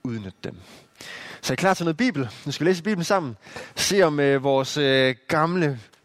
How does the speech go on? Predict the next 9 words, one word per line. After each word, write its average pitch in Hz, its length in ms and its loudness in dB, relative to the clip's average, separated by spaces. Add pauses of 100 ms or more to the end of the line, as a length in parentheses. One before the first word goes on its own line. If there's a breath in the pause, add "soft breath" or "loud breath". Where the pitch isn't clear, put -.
bibel 110 460 -2 (1300 loud breath)
har 160 200 0
noget 139 160 0
at 131 60 -2
sige 165 240 -4
ind 147 80 -2
i 135 40 -2
det 135 100 -2
her. 135 200 -2